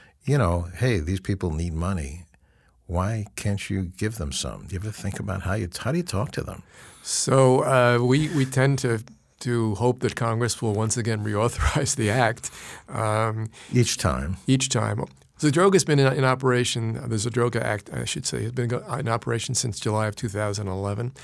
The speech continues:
Speaker 2: It's a really, really well-crafted law. A lot of thought went into it. Um, it allows for very good cost controls and, and, uh, uh, the ability to monitor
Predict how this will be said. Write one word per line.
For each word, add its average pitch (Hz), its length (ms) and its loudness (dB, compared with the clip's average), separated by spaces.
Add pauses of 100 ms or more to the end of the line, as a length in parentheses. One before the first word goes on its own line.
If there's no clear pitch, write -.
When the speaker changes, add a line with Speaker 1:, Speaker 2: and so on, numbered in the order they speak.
(420)
Speaker 2:
It's 127 160 2
a 131 60 4
really, 127 500 6
really 117 320 2
well-crafted 110 800 -2
law. 107 280 0
A - 20 -4
lot 107 200 -2
of 95 80 -6
thought 120 260 -2
went 123 140 0
into 123 300 -2
it. 131 160 -4 (460)
Um, 110 560 0
it 113 120 0
allows 113 560 2
for 110 160 -4
very 110 240 0
good 113 280 -4
cost 113 320 -4
controls 127 760 2
and, 110 320 -4
and, 110 460 -6
uh, - 220 -6 (360)
uh, 113 160 -6
the 117 140 -2
ability 123 460 2
to - 120 -6
monitor 113 640 0